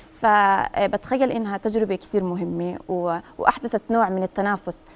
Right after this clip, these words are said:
بين النقابات داخل الجامعات. هذا التنافس محبب. آه، صارت كل نقابة بدها تو-، بدها ت-، تفرجي إنه إحنا عنا، عنا طاقات، عنا قدرات، عنا أنشطة، آه، بنقدر نوثق الانتهاكات اللي عمالها بتصير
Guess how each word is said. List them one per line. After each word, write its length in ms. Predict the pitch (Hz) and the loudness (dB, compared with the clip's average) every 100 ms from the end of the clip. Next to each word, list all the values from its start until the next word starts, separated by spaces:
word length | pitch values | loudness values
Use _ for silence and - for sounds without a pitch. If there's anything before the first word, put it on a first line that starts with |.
| - | -2
بين 160 | 208 202 | 2 2
النقابات 460 | 196 - 185 196 185 | 0 0 2 4 4
داخل 320 | 185 - 180 | 0 -2 -4
الجامعات. 540 | 170 180 170 165 175 - - - | -2 -2 -2 -2 -2 -6 -18 0
هذا 120 | 226 | 2
التنافس 500 | 240 226 226 - 226 | 2 2 0 0 -4
محبب. 500 | 196 - 190 - 262 247 - - | -6 0 0 2 0 0 -8 -4
آه، 280 | 185 180 175 - - | -2 -2 -8 -12 0
صارت 200 | 214 208 | 2 2
كل 200 | - 240 | 2 2
نقابة 360 | 226 - 220 208 | 2 2 2 4
بدها 240 | 190 214 | 0 -4
تو-، 320 | 202 - 220 - | -6 -2 -2 -2
بدها 220 | - 196 | -6 -6
ت-، 340 | - - - 220 | -8 -12 -10 -8
تفرجي 440 | - 240 233 226 | 0 0 0 -2
إنه 260 | 226 220 226 220 | -2 0 0 -2
إحنا 220 | - 220 | -4 -4
عنا، 400 | 185 220 202 - - - - | -2 0 0 -2 -6 -8 0
عنا 180 | 220 - | 2 2
طاقات، 560 | 175 - 180 202 - | -2 0 0 0 -2
عنا 180 | 196 202 | -2 -2
قدرات، 520 | - 170 175 170 202 - - - - | -2 -2 0 2 0 -4 -20 -14 -2
عنا 340 | 180 233 - | 2 2 2
أنشطة، 500 | 202 - 185 180 196 - - - | 0 -4 -6 -2 -2 -4 -12 0
آه، 400 | 196 185 175 - | 2 2 -2 -4
بنقدر 760 | 190 190 226 208 208 190 185 175 | -6 -2 -2 6 6 6 0 0
نوثق 440 | 190 190 226 208 190 | 0 0 0 0 0
الانتهاكات 640 | 190 190 196 190 208 202 | -2 -4 -6 -2 -2 0
اللي 100 | 175 | -2
عمالها 280 | 165 190 190 | 0 0 0
بتصير 460 | 180 - 208 190 | -2 -4 0 0